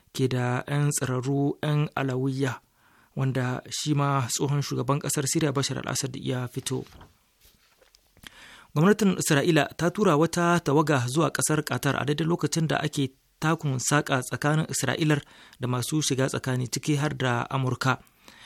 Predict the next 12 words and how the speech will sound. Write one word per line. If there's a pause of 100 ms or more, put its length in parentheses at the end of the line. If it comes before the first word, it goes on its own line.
(220)
Wannan
ya
biyo
bayan
tattaunawar
kai
tsaye
da
ba (160)
a
taɓa (240)
ganin